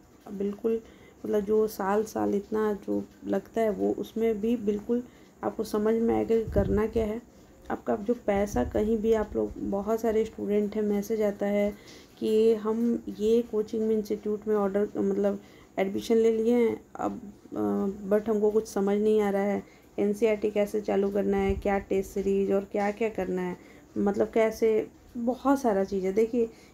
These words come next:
यूपीएससी के एग्ज़ाम में जो है कि रिज़ल्ट तो पहले यहाँ पे है रिज़ल्ट,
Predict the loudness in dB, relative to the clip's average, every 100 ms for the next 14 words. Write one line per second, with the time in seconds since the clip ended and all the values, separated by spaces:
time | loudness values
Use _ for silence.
0 | -10 -6 0 0 0 0 0 2 2 2
1 | 2 0 -2 0 0 2 0 -2 -6 -4
2 | 0 -2 0 0 2 2 2 2 2 -2
3 | 0 0 2 2 2 0 2 0 -2 -4
4 | -4 -4 -6